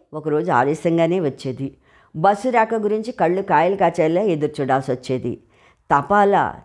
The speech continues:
దినపత్రికలు, వారపత్రికలు అన్నీ కూడా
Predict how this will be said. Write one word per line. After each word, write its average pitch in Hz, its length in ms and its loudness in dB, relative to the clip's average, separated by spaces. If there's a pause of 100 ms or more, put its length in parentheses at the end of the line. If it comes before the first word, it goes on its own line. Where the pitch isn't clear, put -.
దినపత్రికలు, 185 720 -2
వారపత్రికలు 160 1000 0
అన్నీ 240 460 -2
కూడా 151 580 0